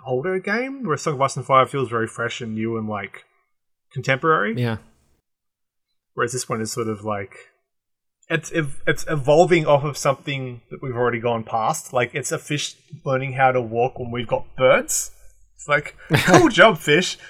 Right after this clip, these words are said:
Speaker 1: Great stuff. But also <laughs>
Speaker 2: Well, I, I, I, I, I don't know if I could call it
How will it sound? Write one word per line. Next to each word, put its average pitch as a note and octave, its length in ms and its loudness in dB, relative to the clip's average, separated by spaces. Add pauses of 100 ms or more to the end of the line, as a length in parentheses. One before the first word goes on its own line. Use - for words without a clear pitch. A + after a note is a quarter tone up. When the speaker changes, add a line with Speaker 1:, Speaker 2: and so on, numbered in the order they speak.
(200)
Speaker 1:
Great - 280 8
stuff. C#3+ 480 4 (760)
But G3 160 4
also G#3 380 6 (220)
<laughs> - 200 -8
Speaker 2:
Well, A#3 140 6
I, A3+ 100 8
I, G3+ 540 4 (880)
I, E3+ 100 6
I, F#3 340 10
I G3 40 10
don't G3 160 2
know A3 100 6
if G3+ 100 4
I F#3+ 80 8
could E3 180 -2
call E3+ 200 6
it B2+ 180 2